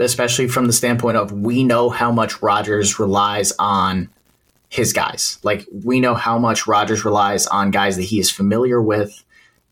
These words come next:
and playing with guys that he has chemistry with. And Tonyan is one of the few guys that he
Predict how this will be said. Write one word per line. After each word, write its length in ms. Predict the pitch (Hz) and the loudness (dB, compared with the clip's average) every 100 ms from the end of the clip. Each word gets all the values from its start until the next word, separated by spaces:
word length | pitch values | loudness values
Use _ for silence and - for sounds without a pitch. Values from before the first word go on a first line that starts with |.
| - | -6
and 680 | 101 101 90 87 87 92 - _ _ _ _ _ _ - - _ | -2 0 2 2 0 -2 -8 _ _ _ _ _ _ -20 -20 _
playing 400 | - 127 120 107 | -6 0 0 2
with 240 | 107 113 - | 0 0 0
guys 280 | 107 107 104 | 0 0 0
that 100 | 104 | -2
he 280 | 110 110 107 | 0 0 0
has 260 | 110 101 | 0 -2
chemistry 400 | - 117 104 98 | 0 -2 0 0
with. 200 | 98 98 | 0 0
And 440 | - 104 101 101 101 | -2 0 2 0 0
Tonyan 320 | 131 123 117 | 0 2 2
is 320 | 107 107 - | 2 0 -2
one 160 | 110 110 | -2 0
of 80 | 104 | 0
the 120 | 117 | -2
few 240 | 117 117 | 0 -2
guys 280 | 110 110 107 | 0 0 0
that 80 | 101 | -2
he 320 | 101 113 107 | 0 -2 -2